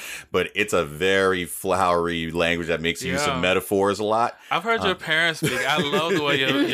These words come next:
Speaker 2: your parents,
Speaker 1: Yeah,
Speaker 2: your
Speaker 1: yeah.
Speaker 2: family speaks. How did
Speaker 1: Mm.
Speaker 2: you, like, get a, how did you escape without, like, an accent?
Speaker 1: Um,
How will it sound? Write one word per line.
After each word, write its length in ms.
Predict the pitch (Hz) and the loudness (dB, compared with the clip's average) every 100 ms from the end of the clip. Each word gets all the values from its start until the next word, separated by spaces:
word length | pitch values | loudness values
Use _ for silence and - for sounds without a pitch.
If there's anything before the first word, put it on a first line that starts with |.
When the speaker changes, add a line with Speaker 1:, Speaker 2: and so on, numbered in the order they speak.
| 135 | 0
Speaker 2:
your 80 | 139 | 0
parents, 500 | 139 127 127 117 104 | 0 2 0 0 0
Speaker 1:
Yeah, 80 | 95 | 0
Speaker 2:
your 140 | 90 95 | 0 0
Speaker 1:
yeah. 60 | |
Speaker 2:
family 320 | 131 131 127 | 0 0 -4
speaks. 380 | 120 - 117 101 - - | -8 -8 -8 -10 -18 -12
How 180 | - 185 | -2 0
did 80 | 208 | 2
Speaker 1:
Mm. 60 | 208 | 0
Speaker 2:
you, 100 | 202 | 2
like, 320 | 180 160 143 | 0 0 0
get 160 | 160 | 0
a, 120 | 156 151 | 0 -4
how 180 | - 208 | -2 0
did 140 | 226 | 2
you 240 | 214 220 202 - | 2 0 -2 -2
escape 420 | 160 - 170 165 | 0 2 2 2
without, 420 | 147 143 147 143 | 0 0 2 2
like, 280 | 143 135 127 - - | 2 0 0 -10 -4
an 140 | 131 123 | -2 0
accent? 500 | 156 - 120 90 71 - - - - 104 | -2 -2 -8 -8 -12 -20 -20 -20 -6 2
Speaker 1:
Um, 380 | 107 104 98 | 4 4 0